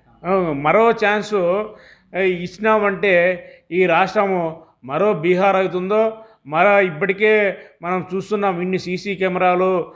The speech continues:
ఇంత సెక్యూరిటీలు ఉన్నా కానీ అనేక సార్లు దోపిడీలు, దొంగతనాలు. ఈరోజు, ఆ, ప-, సామాన్యులకు మాత్రం బయట నడుచుకుంటూ పోవాలంటే కానీ ఈరోజు దొంగతనాలు, చైన్లు లాక్కుపోవడము, ఇట్లా అసాంఘిక కార్యక్రమాలు ప-, ఆ, అలవాటు పడే పరిస్థితి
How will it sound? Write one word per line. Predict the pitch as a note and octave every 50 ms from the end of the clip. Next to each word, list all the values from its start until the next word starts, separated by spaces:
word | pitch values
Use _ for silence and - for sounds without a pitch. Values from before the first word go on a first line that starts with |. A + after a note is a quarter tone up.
| - _ _ _ _ -
ఇంత | D#3+ F3+ F#3+ F3+ G3 F3 F3 E3+ E3+ E3 D#3+ D3+ -
సెక్యూరిటీలు | F3 E3 D3+ E3+ G#3 G3 G3+ E3 G3+ F#3 F#3
ఉన్నా | F3+ F3 F#3 F#3
కానీ | F3 F3 F3+ F3+
అనేక | E3+ E3 E3+ F#3 G3 E3 E3+
సార్లు | C#3+ E3+ E3+ E3+ D#3+ E3+
దోపిడీలు, | D3 D3 D#3 E3 D#3 E3 D#3+ E3+ E3 E3+ E3+
దొంగతనాలు. | D3+ C#3 D3 C#3+ D3+ E3 D3+ E3+ E3 E3 D#3+ D#3+ D#3 D#3+ E3+ D#3+ C#3+ - - - - - _ _ -
ఈరోజు, | C#3 D3 E3 F3+ F3+ F3+ F3+ F3 F3 D#3+ C#3+ B2+ - - - _ _ D3+
ఆ, | D3 D3 D3 C#3+ C3+ - -
ప-, | C#3 C3 B2+ B2
సామాన్యులకు | A#2+ - D3 D#3+ F3 F#3 F#3 F#3 F#3 F#3+ F#3 F3+ F3 D#3+ C#3+
మాత్రం | D#3 E3+ F3 F3 E3 F3+ D#3+ C#3+
బయట | C#3+ D#3+ F3+ - F3+
నడుచుకుంటూ | F3+ F3 E3 D#3+ E3 E3 F#3 E3+ F3
పోవాలంటే | D#3 D#3+ E3+ E3 E3 D#3+ D3+ D#3 D#3 D3
కానీ | D#3 D#3+ E3+ E3 D#3+ D3 - - - - - _ -
ఈరోజు | D3 D3 E3+ F3+ E3+ E3+ F3 F3 E3 D3+ C#3 - - - _ -
దొంగతనాలు, | D3+ E3 F3 F3+ D#3 F#3+ F3+ F3+ F3+ F3 F3 E3+ - F3
చైన్లు | D#3+ F3 F3+ F3
లాక్కుపోవడము, | E3+ E3 D#3+ D#3 D#3 D#3+ D3+ E3+ D#3+ D#3 D3+ D#3+ D#3+ D#3+ D3+ C3+
ఇట్లా | B2+ - - - _ _ - D3+
అసాంఘిక | D3+ - G3+ G#3 G#3 G#3 G#3 F#3+ G#3
కార్యక్రమాలు | - F3 F3+ F#3+ - - F3 F3 F3 F3 F3+ F3+ F3+ F#3 F3 D3 - - - - _ _ _ _
ప-, | D#3
ఆ, | D#3 D#3+ D#3 D3+ D3 D#3 E3 E3 D#3+ D#3+ D#3 D#3 D#3 D#3+
అలవాటు | E3 E3+ F3+ F3+ F3 F3 E3
పడే | D#3+ E3+ E3 E3+
పరిస్థితి | D#3 C#3 D#3 E3+ F#3+ F3 C#3+ D3 D3+ F3+ F#3 F3 D#3+ C3+ -